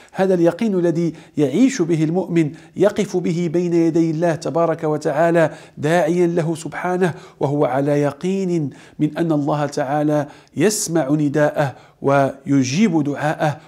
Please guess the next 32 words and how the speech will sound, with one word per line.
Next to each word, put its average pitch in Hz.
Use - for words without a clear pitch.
وهذا 156
ما 165
أوصانا 170
به 156
رسول 151
الله 151
صلى 151
الله 151
عليه 160
وسلم 156
حين 175
قال: 180
"ادعوا 175
الله 160
وأنتم 151
موقنون 147
بالإجابة". 127
الإجابة 185
مضمونة. 147
يقول 196
عليه 175
الصلاة 175
والسلام: 170
"ما 185
من 180
عبد 170
مسلم 175
يدعو 170
الله 180
بدعوة 180
ليس 185
فيها 185